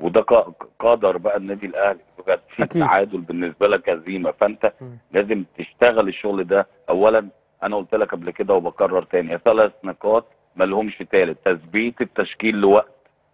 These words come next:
Speaker 2: مم.
Speaker 1: وبعد كده لما تستقر الامور الفنيه اعمل rotation، التغييرات بدري، مش
Speaker 2: مم.
Speaker 1: مثلًا الدقيقه تمانين و-، والدقيقه سبعين و-، واكون شايف لعيب مش في يومه وفي حالته،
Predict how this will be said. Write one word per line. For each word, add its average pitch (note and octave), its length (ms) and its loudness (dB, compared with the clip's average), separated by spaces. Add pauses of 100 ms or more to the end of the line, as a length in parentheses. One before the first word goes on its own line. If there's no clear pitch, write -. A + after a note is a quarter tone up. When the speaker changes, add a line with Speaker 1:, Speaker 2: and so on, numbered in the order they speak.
(120)
Speaker 2:
مم. B2+ 340 -18
Speaker 1:
وبعد F2+ 240 2
كده A2 240 -2
لما G#2+ 240 -2
تستقر A2+ 480 -4
الامور A#2 260 -2
الفنيه A2+ 320 0
اعمل A2+ 240 -2
rotation، G2+ 560 -6
التغييرات G#2 600 2
بدري، G2 580 0 (240)
مش C#3+ 100 -16
Speaker 2:
مم. C3+ 100 -14
Speaker 1:
مثلًا A#2 180 -6
الدقيقه A#2 220 0
تمانين G2+ 600 -4
و-، F2 140 -6 (280)
والدقيقه F2+ 340 2
سبعين G#2 420 0
و-، F#2+ 120 -6 (300)
واكون G#2+ 320 0
شايف B2+ 500 2
لعيب G#2 300 -8
مش - 200 -14
في F#2 60 -10
يومه G2+ 260 0
وفي F2 140 -4
حالته، A2 380 0